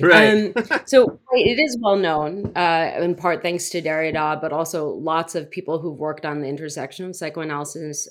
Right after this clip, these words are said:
Speaker 2: and media, the mystic writing pad, and especially the most crucial metaphor, which is that analysis itself is like a telephone call, um, which is the one that's brought out a lot. So I knew that,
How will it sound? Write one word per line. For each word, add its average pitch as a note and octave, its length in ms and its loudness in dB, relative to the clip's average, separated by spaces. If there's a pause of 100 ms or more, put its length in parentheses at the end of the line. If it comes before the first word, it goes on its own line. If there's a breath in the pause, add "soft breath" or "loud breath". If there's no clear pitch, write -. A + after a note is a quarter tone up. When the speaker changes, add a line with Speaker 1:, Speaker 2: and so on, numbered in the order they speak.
Speaker 2:
and D#3 200 -6
media, C#3+ 480 -6 (500)
the E3 140 -4
mystic F#3 360 -4
writing D3 360 -6
pad, C#3+ 440 -10 (320 soft breath)
and G#3+ 180 4
especially G#3+ 600 0
the F3+ 100 -2
most F#3 440 -4
crucial B3 380 -4
metaphor, C#3 500 -4
which C#3 220 -8
is D#3 120 -10
that D3+ 400 -2
analysis D#3+ 520 -4
itself D3 460 -6
is D3+ 200 -10 (140)
like G3 640 -2
a D3+ 80 -8
telephone D3 520 -8
call, - 400 -16 (600)
um, F3+ 400 0
which F3 200 -4
is F3 120 -6
the F3+ 100 2
one E3+ 180 0
that's D#3+ 220 -4
brought D3+ 300 -2
out C#3+ 340 -2
a D#3 100 -6
lot. A#3 360 -6 (1000 soft breath)
So G3+ 560 6 (100)
I G3+ 100 6
knew G#3+ 320 6
that, D3+ 420 2